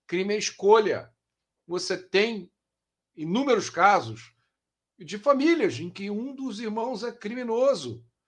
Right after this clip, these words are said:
e o outro é cidadão comum. Esse, esse cara que fez a opção por levar uma vida do bem, ele teve a mesma escola,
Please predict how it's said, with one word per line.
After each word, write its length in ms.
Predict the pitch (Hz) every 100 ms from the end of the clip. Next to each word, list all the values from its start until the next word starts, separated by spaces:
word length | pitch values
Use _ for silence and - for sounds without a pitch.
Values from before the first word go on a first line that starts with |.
| _ _ -
e 80 | 277
o 80 | 254
outro 400 | 196 254 254 277
é 40 |
cidadão 680 | - 240 247 208 214 233 233
comum. 500 | - 254 254 294 269 _ _ _ _ _ _ _
Esse, 560 | 226 269 - 240 - 220
esse 340 | 214 - 208
cara 280 | - 214 226
que 160 | - 175
fez 260 | 190 175
a 40 | 185
opção 480 | 185 - 165 165 _ _ _ _
por 140 | 165
levar 320 | 147 143 160 151
uma 160 | 139
vida 240 | 120 143 127
do 140 | 113
bem, 440 | 110 175 202 117 _ _ _ _ _
ele 140 | 190 202
teve 260 | 214 214
a 60 | 208
mesma 380 | 185 254 202 233
escola, 680 | - 151 175 175 120 95